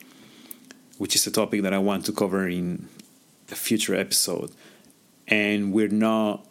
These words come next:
exposed to sunlight as much. Now, when I talk about sunlight or ex-,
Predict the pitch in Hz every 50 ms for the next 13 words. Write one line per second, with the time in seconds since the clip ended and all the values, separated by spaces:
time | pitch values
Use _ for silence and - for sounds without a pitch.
0 | - - 117 - - - - - 104 101 98 85 - - - - - - - 107
1 | 104 98 98 92 85 82 82 82 82 82 - - _ _ - - - - - -
2 | - - - 113 104 92 82 - - - - - - - - - - - - -
3 | - - _ - - _ _ _ _ _ _ _ _ - 113 113 120 123 123 120
4 | 117 120 117 110 - 120 117 - - 98 101 95 92 - - 127 143 143 123 107
5 | 98 95 95 98 - - - - - - _ _ _ - _ _ - - - -
6 | - - 107 104 101 101 101 101 101 101 98 101 - - - _ _ - _ _
7 | _ _ _ _ _ _ _ _ _ _ _ _ _ _ _ _ _ _ - -
8 | - - - - - -